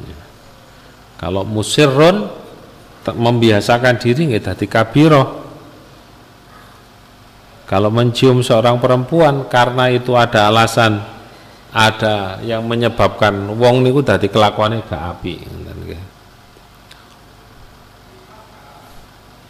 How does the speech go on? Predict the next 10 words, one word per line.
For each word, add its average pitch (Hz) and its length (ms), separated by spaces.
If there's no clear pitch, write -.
Hmm, - 280
sakniki. - 680
Maka 117 720
otomatis 120 640
niku 131 160
dianta-, 95 500
diarani 101 600
dosa 104 560
gedhe. 98 560
Karena 104 480